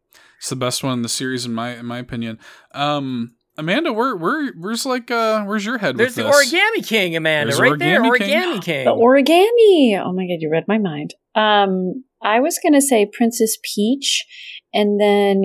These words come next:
Speaker 3: either, I see Yoshi's Woolly World is on here.
Speaker 2: Yes.
Speaker 3: Or
Speaker 1: Yeah.
Speaker 3: Yoshi's Crafted Words, World, sorry. Um, so I would be interested in that, or what is the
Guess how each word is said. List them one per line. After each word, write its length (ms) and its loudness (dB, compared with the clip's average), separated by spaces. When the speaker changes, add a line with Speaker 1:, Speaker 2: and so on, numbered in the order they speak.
Speaker 3:
either, 640 4
I 80 2
see 260 4
Yoshi's 480 2
Woolly 260 4
World 440 0
is 120 0
on 220 2
here. 280 2
Speaker 2:
Yes. 680 2
Speaker 3:
Or 40 2
Speaker 1:
Yeah. 60 6
Speaker 3:
Yoshi's 260 2
Crafted 400 0
Words, 420 2
World, 340 -2
sorry. 460 0
Um, 320 0
so 140 4
I 120 6
would 140 2
be 140 2
interested 400 0
in 120 4
that, 260 2
or 680 0
what 200 0
is 400 2
the 140 -2